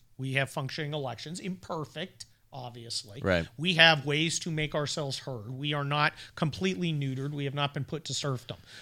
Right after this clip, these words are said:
Speaker 1: So the
Speaker 2: Right.
Speaker 1: idea of actually shooting somebody, that's a whole different subject. I'm talking about the understanding, besides the self-defense thing, which is more practical.
Speaker 2: Right.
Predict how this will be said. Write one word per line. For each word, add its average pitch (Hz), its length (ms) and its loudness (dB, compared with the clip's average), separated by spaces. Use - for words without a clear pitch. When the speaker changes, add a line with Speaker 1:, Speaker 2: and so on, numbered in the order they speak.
Speaker 1:
So 185 200 6
the 175 140 8
Speaker 2:
Right. 175 80 12
Speaker 1:
idea 175 220 10
of 165 60 8
actually 160 380 8
shooting 190 640 8
somebody, 131 540 2
that's 196 200 8
a 247 40 8
whole 196 160 8
different 151 320 0
subject. 135 440 2
I'm 165 140 4
talking 180 420 2
about 143 300 2
the 127 180 -12
understanding, 156 1040 -2
besides 254 360 2
the 208 60 -2
self-defense 156 640 -2
thing, - 160 -12
which 156 180 -6
is 131 160 -6
more 147 240 -10
practical. 110 640 -12
Speaker 2:
Right. 90 220 6